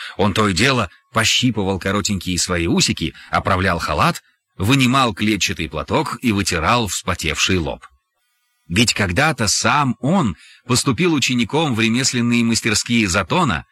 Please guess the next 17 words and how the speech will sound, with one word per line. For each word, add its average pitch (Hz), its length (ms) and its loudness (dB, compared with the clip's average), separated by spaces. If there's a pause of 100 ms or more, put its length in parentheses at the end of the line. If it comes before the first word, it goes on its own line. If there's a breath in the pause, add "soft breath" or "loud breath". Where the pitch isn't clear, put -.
(380)
и 110 100 0
Михаил 131 500 2
Власевич 107 540 0
Бусыга 107 640 0 (240 soft breath)
с - 100 -2
Егором 120 420 2
Даниловичем 98 520 -2
Швырёвым — 127 680 0 (220)
были 135 480 0
его 98 460 2
наставниками. 76 920 -2 (1300)
Старики, 180 760 0 (240)
не 117 200 2
спеша, 165 640 0
опираясь 95 640 -2
на 76 120 -6
палки, 160 600 0